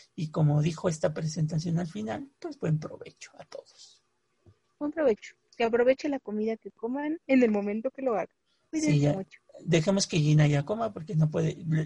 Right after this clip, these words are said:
Speaker 1: está a punto de meter el mordisco a, a su
Speaker 2: Estoy
Speaker 1: comida.
Speaker 2: que sí, que no, que sí,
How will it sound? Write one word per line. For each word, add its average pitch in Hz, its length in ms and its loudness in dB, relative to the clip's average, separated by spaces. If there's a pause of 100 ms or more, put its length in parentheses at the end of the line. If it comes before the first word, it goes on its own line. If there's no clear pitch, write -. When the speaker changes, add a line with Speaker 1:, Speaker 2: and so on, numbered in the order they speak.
Speaker 1:
está - 340 2
a 190 60 -2
punto 247 400 4
de 208 120 4
meter 160 360 2
el 170 140 0
mordisco 151 760 0
a, - 260 -10 (540)
a - 140 -6
su - 140 -8
Speaker 2:
Estoy 269 200 -2
Speaker 1:
comida. 262 160 -6
Speaker 2:
que 233 80 -6 (140)
sí, 277 160 -6 (100)
que 233 160 -2
no, 214 420 -2 (140)
que 214 100 -10
sí, - 200 -20